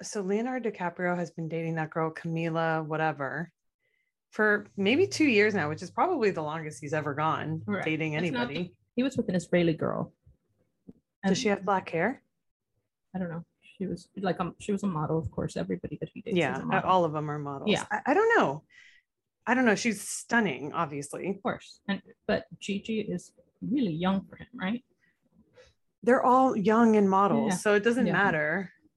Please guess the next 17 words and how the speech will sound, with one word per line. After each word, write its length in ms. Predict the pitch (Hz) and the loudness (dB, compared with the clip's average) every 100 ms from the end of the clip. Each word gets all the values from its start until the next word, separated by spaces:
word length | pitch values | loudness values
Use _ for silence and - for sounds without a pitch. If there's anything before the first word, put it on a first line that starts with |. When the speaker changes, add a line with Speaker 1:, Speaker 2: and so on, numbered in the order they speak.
| _ | _
Speaker 1:
Like, 440 | 208 196 185 - - - _ _ - | -2 -2 -4 -10 -20 -20 _ _ -8
they're 160 | 202 | -4
all 200 | 180 185 190 | -2 -2 -2
gonna 180 | 196 | -4
be 520 | 180 180 170 170 165 - | -4 -4 -4 -4 -8 -12
way 240 | 160 165 165 | -6 -6 -4
too 180 | - | -4
young 160 | 160 156 | -4 -4
for 120 | - | -2
Speaker 2:
Yeah. 40 | 170 | -2
Speaker 1:
Leonardo 520 | 165 160 156 151 151 | 0 -2 -2 -2 -4
DiCaprio. 460 | 147 135 - 123 - | -4 -4 -4 -4 0
Also, 380 | 233 285 415 415 | 0 4 6 6
is 180 | - 240 | 4 -2
he 160 | - 381 | -2 -2
still 280 | - 480 466 | 0 -2 -2
hot? 460 | - 156 156 285 | -2 -2 0 -2